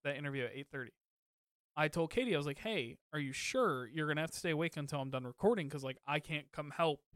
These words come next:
with him until, uh, we're done." She goes, "Yeah, I have some work to do, so we're, I'm just gonna try and put him in his bed.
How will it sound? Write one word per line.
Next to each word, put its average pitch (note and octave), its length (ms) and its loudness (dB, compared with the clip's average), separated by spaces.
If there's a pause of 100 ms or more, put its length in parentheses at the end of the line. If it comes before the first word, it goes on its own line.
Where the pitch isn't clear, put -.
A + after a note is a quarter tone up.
(560)
with G#3+ 220 4
him C3+ 320 -2
until, C3+ 680 0 (500)
uh, C#3 300 8
we're C3+ 180 -2
done." E3 420 0 (500)
She F#3 80 2
goes, F3+ 260 4
"Yeah, G#3+ 420 4
I F#3+ 120 6
have G#3 140 4
some G#3+ 120 -2
work F3 180 -2
to D3+ 80 -4
do, C3+ 160 2
so D3 180 -4
we're, C#3 120 -4 (220)
I'm D3+ 260 -10
just D#3+ 220 -6
gonna D#3+ 140 -4
try E3 160 0
and D3 100 -2
put D#3+ 100 0
him D3 100 -2
in C#3+ 60 0
his C3+ 100 -4
bed. C3 300 -4